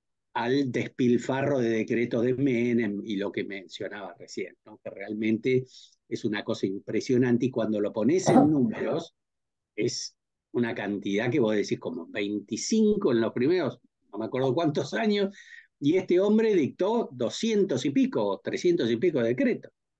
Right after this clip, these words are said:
Speaker 2: Trescientos cincuenta y tres.
Speaker 1: Eh,
Speaker 2: Mm.
Speaker 1: trescientos cincuenta y tres, ¿te das cuenta? El delirio, y que la mayoría de la gente, eh, lo aceptara, eh, con normalidad, con naturalidad, te diría.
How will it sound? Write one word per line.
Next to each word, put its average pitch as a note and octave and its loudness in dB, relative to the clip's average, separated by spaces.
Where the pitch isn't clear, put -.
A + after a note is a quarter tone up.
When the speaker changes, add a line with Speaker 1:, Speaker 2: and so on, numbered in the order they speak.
Speaker 2:
Trescientos E3 0
cincuenta D3+ 2
y C3 2
tres. B2 2
Speaker 1:
Eh, - -12
Speaker 2:
Mm. G#2 -10
Speaker 1:
trescientos F#3+ 0
cincuenta D3+ 2
y C#3 0
tres, A#3+ 0
¿te B2 -6
das B2+ -4
cuenta? A3 2
El A2+ -4
delirio, B2 2
y C#3+ -4
que D#3+ -2
la C#3+ -2
mayoría G3 2
de G#3 0
la F3+ 0
gente, D3 -2
eh, B2+ 0
lo F#3 -2
aceptara, G3 -2
eh, C3 -2
con D3 4
normalidad, D#3+ 2
con F3 2
naturalidad, D3+ 0
te - -4
diría. G2 -6